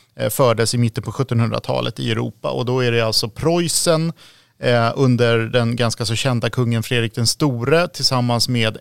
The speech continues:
England på ena sidan gent-, eh, och, eh, de anfallande länderna, så att säga, mot Preussen var, eh, Ryssland, Österrike, Frankrike och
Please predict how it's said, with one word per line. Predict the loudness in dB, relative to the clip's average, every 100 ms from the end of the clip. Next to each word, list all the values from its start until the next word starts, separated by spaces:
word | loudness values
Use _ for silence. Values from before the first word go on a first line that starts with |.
| -2
England | 0 2 2 0 -2 -6
på | -4
ena | -2 0 0
sidan | 0 0 0 0 -2 -8 -18 _ -6
gent-, | 0 0 0 -2 0
eh, | 0
och, | -2 -8 -6 -2
eh, | 0 -2 -10 -14 -14
de | -8 -2 2 0 -2
anfallande | -2 0 2 2 2 2 2 2
länderna, | 2 2 0 0 0
så |
att | -4
säga, | -2 -2
mot | 0 -2 -4
Preussen | -2 0 2 0 -2 -2
var, | -4 -4 -6 -10 -20 _ -6
eh, | 0 2 2 0 -6 _ _ _ -10
Ryssland, | 0 0 2 2 2 2 0
Österrike, | 2 2 2 0 0 0 -2 _ 0 2 0 -4
Frankrike | -4 0 2 0 0 -4 -2 -2
och | -2 -4